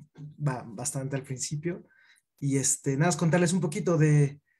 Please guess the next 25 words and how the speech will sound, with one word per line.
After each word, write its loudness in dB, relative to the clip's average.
de, 0
del 2
artículo 2
con 4
el 6
que 0
yo 4
colaboré. 0
Eh, -4
yo 4
a 6
lo 8
largo 6
de 6
mi 6
investigación 4
de 2
doctorado, 0
eh, -2
estudié 0
la 0
filosofía -6
de -4
la -8
ciencia -8